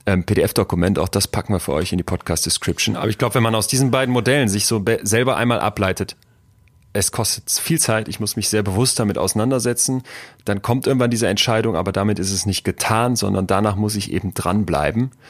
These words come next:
und wirklich dieses empathische Hineinversetzen, dass man das versucht in diesen Täter, in diese Person, die einem was zugefügt hat.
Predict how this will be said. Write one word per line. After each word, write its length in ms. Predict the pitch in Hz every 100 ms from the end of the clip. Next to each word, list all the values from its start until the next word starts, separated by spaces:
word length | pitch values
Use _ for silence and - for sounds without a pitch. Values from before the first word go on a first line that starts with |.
| - - - -
und 280 | 127 135 -
wirklich 340 | 135 - 113
dieses 360 | 113 104 107 -
empathische 880 | 98 90 107 110 - 120 131 117 -
Hineinversetzen, 1500 | - 113 110 107 117 120 - _ _ _ - 87 90 - 87
dass 200 | 82 -
man 120 | 98
das 160 | 92 110
versucht 540 | 131 107 113 90 90
in 140 | 80 101
diesen 240 | 101 104
Täter, 320 | - 98 95
in 80 | 76
diese 160 | 92 101
Person, 320 | 92 92 101
die 160 | 95 64
einem 240 | 90 90
was 240 | 87 -
zugefügt 480 | - 98 101 87 -
hat. 140 | 95